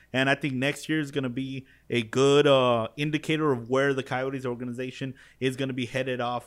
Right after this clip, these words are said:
for, uh, the next, uh, well, for the foreseeable future, just to put it that way. Uh, but yes, thus ends another season of Arizona Coyotes hockey. And, uh, the only thing I will say is that they brought us more joy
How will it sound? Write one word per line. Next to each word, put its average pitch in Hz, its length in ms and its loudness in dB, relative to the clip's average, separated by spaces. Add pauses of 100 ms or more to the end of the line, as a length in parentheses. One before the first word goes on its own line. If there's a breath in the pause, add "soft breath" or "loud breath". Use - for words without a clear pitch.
(420)
for, 127 400 0
uh, 117 180 0
the 113 160 -8
next, 117 420 -6
uh, 110 300 -2 (500)
well, 247 200 6
for 254 120 4
the 247 80 2
foreseeable 220 460 0
future, 240 300 -2
just 120 200 -8
to 120 60 -16
put 120 160 2
it 113 80 -6
that 135 200 2
way. 113 200 -2 (340 soft breath)
Uh, 127 200 4
but 135 160 6
yes, 180 260 6
thus 196 380 6
ends 202 360 4
another 170 380 4
season 185 380 0
of 165 120 2
Arizona 165 400 0
Coyotes 165 440 2
hockey. 170 420 0 (240 soft breath)
And, 151 240 4
uh, 147 140 8
the 139 100 4
only 240 160 2
thing 226 160 -4
I 208 60 0
will 208 160 4
say 196 220 -2
is 143 200 -4
that 151 220 2
they 156 80 2
brought 156 320 2
us 156 120 -2
more 156 240 -2
joy 156 460 0